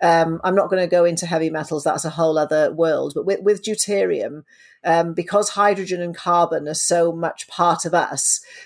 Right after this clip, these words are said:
w-, we're obviously going to be made of hydrogen, and we're going to have some deuterium as well. So even though, uh, deuterium is a heavy metal, luckily it only exists at something like a hundred and fifty parts per million.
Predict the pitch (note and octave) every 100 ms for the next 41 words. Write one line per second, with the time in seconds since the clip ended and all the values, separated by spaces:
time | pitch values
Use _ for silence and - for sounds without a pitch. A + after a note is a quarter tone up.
0 | - - - E3 E3+ F3+ F3+ F#3+ F3+ F3
1 | F#3+ F#3 F3+ F3+ - F3 E3+ F3+ F#3 F3
2 | D#3 D#3+ D#3+ D3+ C#3 D3+ D3 D3+ - D#3+
3 | D#3+ D#3 - D#3+ E3 D#3 E3 D#3+ - D#3+
4 | D#3 D3+ - D#3+ D3+ D3+ D#3 D#3+ D#3+ C#3+
5 | D3 E3+ E3+ - - - _ D3 G3+ G#3+
6 | A#3 A#3 A3+ G#3+ - G3 F#3 F#3+ F#3 G3
7 | F#3 F3 E3+ E3+ E3 F3 E3+ E3 E3+ E3
8 | D3+ D#3 E3+ - F#3 F3 E3 D3 E3+ E3+
9 | E3 D#3+ E3 D#3+ D3 - C#3+ - D#3+ -
10 | D#3 D3+ C#3 D#3 F3+ F3 E3 E3+ E3 E3
11 | - D#3+ - D#3+ - - E3 D#3+ E3 D#3+
12 | A#2+ C#3+